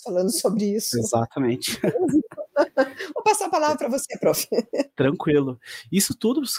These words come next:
Speaker 2: professora Sandra, você comentou, me remete muito a essa necessidade da gente ter uma outra revolução, uma evolução aí sociológica novamente, não é? É, a gente pensa muito que vai existir uma máquina que vai processar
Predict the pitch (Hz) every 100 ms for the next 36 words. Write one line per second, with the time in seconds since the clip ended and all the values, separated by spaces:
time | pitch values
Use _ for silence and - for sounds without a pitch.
0 | - - - 151 143 147 135 139 147 143
1 | 139 160 202 202 233 - 233 196 277 208
2 | 190 - 190 208 - 151 160 208 277 285
3 | 240 - 220 175 240 262 247 311 247 311
4 | 311 214 190 165 147 - 170 262 240 -
5 | _ _ - 151 156 180 165 - - 190
6 | 240 180 226 311 - - 359 320 262 359
7 | - 185 156 139 120 104 110 117 185 -
8 | - - - - 139 147 143 131 147 165
9 | 180 180 170 190 - 175 170 - 185 165
10 | 147 175 - 139 131 123 131 143 147 143
11 | - 131 - 143